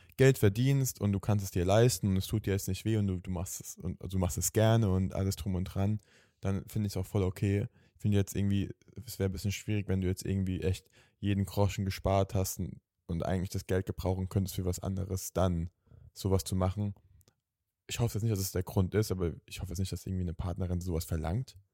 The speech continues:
So, ey, ich, ich, ich möchte diesen Luxus haben, ich möchte diese, so, so Taschen und Schuhe und alles drum und dran. Also, I don't get it, so ist es einfach, es gibt hundert Pro, es gibt Männer, die möchten sowas, es gibt Frauen, die möchten sowas, aber ich, ich will's nicht wollen, so, weißt du,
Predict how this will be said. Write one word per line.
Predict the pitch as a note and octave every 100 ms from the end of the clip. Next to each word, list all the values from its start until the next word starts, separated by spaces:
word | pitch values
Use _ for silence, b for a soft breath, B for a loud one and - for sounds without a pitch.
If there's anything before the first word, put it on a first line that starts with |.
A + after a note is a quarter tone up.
| _ _ _ _ -
So, | - F#2+
ey, | F#2+
ich, | F#2 -
ich, | F#2 - -
ich | -
möchte | G2 G#2+ -
diesen | G2 F#2+
Luxus | G2 - - G2
haben, | G2+
ich | F#2
möchte | F#2+ G2+ G#2
diese, | G2 G2 A2
so, | - F#2
so | F#2
Taschen | F2+ G2 G2 G2
und | F#2
Schuhe | - G#2 F#2+
und | G2
alles | G2
drum | - G2
und | F#2+
dran. | G2 F#2+ G#2+ b b b b b _ _ _ _
Also, | - F2
I | E2+
don't | F2+
get | F2+ F#2
it, | F#2+
so | - F2
ist | F2
es | - - -
einfach, | F2 - -
es | -
gibt | A#2+ -
hundert | C3+ C3+ F3+ G3 D#3
Pro, | C#3+
es | C3+
gibt | - G#2 -
Männer, | A#2 B2
die | G#2
möchten | G2+ G2 A2+ - A2
sowas, | A2 A2 -
es |
gibt | F#2+
Frauen, | - G#2+
die | G#2
möchten | G2+ -
sowas, | G2 F#2
aber | F2+
ich, | C#2 - - _ _ _
ich | - -
will's | F#2+ -
nicht | F2
wollen, | F2 E2+ D#2+
so, | F2 E2+
weißt | E2+
du, | -